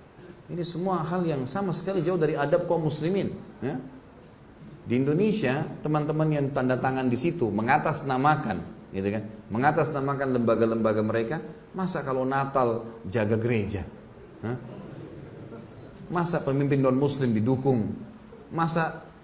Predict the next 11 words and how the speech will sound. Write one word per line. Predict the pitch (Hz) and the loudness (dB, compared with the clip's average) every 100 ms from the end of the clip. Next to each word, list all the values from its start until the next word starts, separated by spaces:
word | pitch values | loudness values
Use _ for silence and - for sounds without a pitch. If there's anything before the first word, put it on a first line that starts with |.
| - | -6
pabrik | - 127 131 123 | 0 2 2 2
sendal | 147 143 143 131 | 0 2 2 4
yang | 127 | 2
tulis | 127 139 - | 2 0 0
lafzul | 131 117 123 113 | 0 2 2 4
jalalah | 120 131 135 127 117 - - - - - | 4 4 2 2 0 -8 -14 -20 -18 0
mau | 123 | 2
ditutup, | 127 127 - 143 139 120 | 4 2 4 4 8 6
kemudian | 110 117 123 | 6 2 4
mereka | 120 120 113 | 4 2 6
bela? | 127 127 104 | 8 8 6